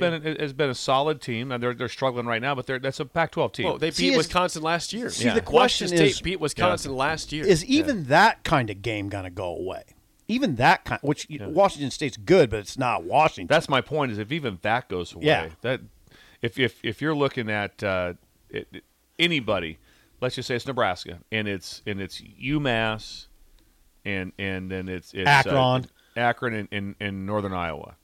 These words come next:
Speaker 2: That's
Speaker 3: Yeah,
Speaker 2: your three.
Speaker 3: that's it.
Speaker 2: And you're, and, and they're like, "Hey, hey, we need your money. Get your tickets in here."
Speaker 3: Yeah, just
Speaker 2: And you're like, "Well, three, they're gonna be
Speaker 1: Well,
Speaker 2: home
Speaker 1: I'll s-,
Speaker 2: games."
Speaker 1: I'll see you in conference
Speaker 2: Yeah,
Speaker 1: play.
Speaker 2: they're gonna be like, it's like three home
Speaker 3: Now, if
Speaker 2: games.
Speaker 3: the previous season you won eleven, people are gonna sign up. But if the previous season you won six, uh, people are gonna say, "Ah,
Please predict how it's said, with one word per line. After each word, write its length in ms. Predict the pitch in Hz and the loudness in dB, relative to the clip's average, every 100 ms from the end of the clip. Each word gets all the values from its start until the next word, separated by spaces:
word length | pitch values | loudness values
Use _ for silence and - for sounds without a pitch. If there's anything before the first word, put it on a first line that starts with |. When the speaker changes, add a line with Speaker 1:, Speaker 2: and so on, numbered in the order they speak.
| _ | _
Speaker 2:
That's 180 | 98 107 | -8 0
Speaker 3:
Yeah, 100 | 135 | 0
Speaker 2:
your 80 | 117 | 0
three. 140 | - | 0
Speaker 3:
that's 200 | 120 151 | 2 4
it. 220 | 156 170 - - - | 6 6 4 -12 -4
Speaker 2:
And 100 | 120 | -2
you're, 120 | 127 | 0
and, 220 | 127 123 | -2 -4
and 140 | 117 127 | -4 -2
they're 100 | 117 | 0
like, 120 | 107 | 2
"Hey, 120 | 160 | 2
hey, 140 | 190 | 2
we 100 | 170 123 | 0 -2
need 180 | 131 | -6
your 80 | 131 | -6
money. 260 | 135 160 131 | -6 -6 -6
Get 200 | 120 - | -10 -10
your 80 | 131 | -10
tickets 340 | 160 147 - | -10 -10 -12
in 120 | 110 | -12
here." 200 | 98 104 104 | -10 -8 -6
Speaker 3:
Yeah, 200 | 120 113 | -8 -8
just 160 | 120 117 | -8 -4
Speaker 2:
And 80 | |
you're 80 | 135 | 0
like, 140 | 131 117 | 0 0
"Well, 120 | 117 | -6
three, 300 | - 135 156 | -8 -10 -8
they're 80 | 127 135 | -4 -4
gonna 80 | 139 | -2
be 80 | 131 | -2
Speaker 1:
Well, 100 | 147 | -2
Speaker 2:
home 80 | 139 | 0
Speaker 1:
I'll 0 | |
s-, 40 | |
Speaker 2:
games." 240 | 104 87 | -2 -4
Speaker 1:
I'll 80 | 180 | -8
see 160 | - 196 | -6 -4
you 60 | |
in 60 | 165 | -4
conference 420 | - 123 101 95 | -4 -8 -8 -8
Speaker 2:
Yeah, 120 | 123 113 | -2 0
Speaker 1:
play. 60 | 117 | 0
Speaker 2:
they're 80 | 120 | -4
gonna 120 | 120 | -2
be 20 | |
like, 180 | 113 - | -4 -6
it's 160 | 113 - | -14 -8
like 200 | 117 - | -10 -8
three 200 | 135 135 | -6 -4
home 200 | 135 139 | -2 -4
Speaker 3:
Now, 140 | 117 | -2
if 80 | 101 | -2
Speaker 2:
games. 140 | 104 - | -4 -4
Speaker 3:
the 80 | |
previous 360 | 139 156 123 117 | 0 0 0 -2
season 320 | - 135 104 | -2 -2 -2
you 100 | 104 | -4
won 160 | 104 101 | -4 -4
eleven, 560 | 92 117 123 85 82 71 | -2 0 0 -2 -10 -12
people 260 | - 113 85 | -10 -8 -10
are 60 | 82 | -12
gonna 160 | 78 | -14
sign 400 | 78 - 90 73 | -12 -10 -8 -10
up. 220 | 85 76 - | -12 -14 -12
But 80 | 98 | -12
if 80 | |
the 80 | - | -12
previous 380 | - 135 113 95 | -10 -8 -6 -8
season 220 | - 107 | -8 -10
you 80 | 95 | -10
won 160 | 85 82 | -12 -12
six, 500 | - 117 90 - - | -10 -8 -8 -10 -14
uh, 220 | 85 82 | -12 -12
people 220 | - - | -12 -12
are 40 | 82 | -12
gonna 120 | 82 | -12
say, 180 | - - | -12 -12
"Ah, 260 | 80 78 | -10 -12